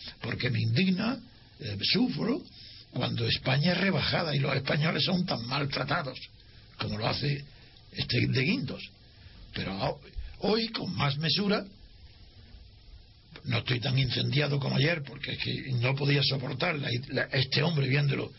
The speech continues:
gobernando a España, la economía española, un hombre tan torpe que ya formó parte de la quiebra de Lehman Brothers, y ese debe ser su mérito, que viene ahora a quebrar España. Aquí,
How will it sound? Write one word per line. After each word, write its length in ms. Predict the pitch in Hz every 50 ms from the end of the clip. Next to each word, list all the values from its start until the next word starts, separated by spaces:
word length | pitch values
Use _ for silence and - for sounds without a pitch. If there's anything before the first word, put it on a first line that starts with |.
| - - -
gobernando 600 | 139 123 - 120 120 113 117 135 135 135 123 139
a 20 |
España, 500 | 131 - - 147 147 156 151 180 220 226 190
la 100 | 143 135
economía 320 | - 117 117 117 117 135
española, 520 | 143 143 - - 147 151 170 180 190 277 - - - - - - - - - - - - - - - - - - - - - - - - - - -
un 160 | 117 127 135
hombre 240 | 143 143 139 117 -
tan 320 | - 160 165 165 147 131
torpe 460 | - - 190 190 180 - - - - - - - - - - - - - - - - - - - - -
que 120 | - 135 120
ya 180 | 131 180 180
formó 340 | - - 151 151 151 160 156
parte 320 | 139 180 180 175 147 147 147
de 80 | 139
la 140 | 139 139 123
quiebra 460 | - - 180 185 175 156 - - - - - - _ _ - - _ _ _ - -
de 440 | - - - 107 107 104 110 113 113
Lehman 300 | 123 139 139 143 143 143
Brothers, 400 | 143 156 165 170 175 202 240 - - - _ _ _ - - _ - - _ _ _ _ - _ _ - - - -
y 280 | 190 180 208 247 262
ese 340 | 247 147 131 - 143 127 -
debe 220 | - 131 127 120 110
ser 180 | - - 120
su 160 | 104 - 127
mérito, 380 | 127 180 262 285 196 - - - - - - - - - -
que 120 | - 127 117
viene 220 | - 143 147 151
ahora 240 | 147 151 160 180 190
a 40 | 151
quebrar 340 | 127 120 - - 143 147
España. 520 | 139 113 - - 180 214 190 139 110 98 - - - - - - - - - - - - - -
Aquí, 420 | 127 139 139 165 214 240 - -